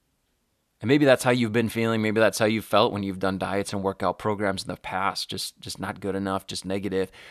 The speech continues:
Well, here's something that needs to be part of the process, I believe, for people, human beings like you and me, to be ultimately successful.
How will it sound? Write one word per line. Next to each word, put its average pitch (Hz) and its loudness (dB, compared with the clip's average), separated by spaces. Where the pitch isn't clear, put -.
Well, 117 4
here's 208 2
something 113 0
that 101 0
needs 151 4
to 143 -4
be 139 4
part 139 4
of - 4
the 104 6
process, 120 -2
I 135 2
believe, 120 2
for 117 4
people, 135 -2
human 175 0
beings 127 2
like 101 -2
you 120 2
and 156 0
me, 107 0
to 127 -4
be 120 -2
ultimately 120 -4
successful. - -8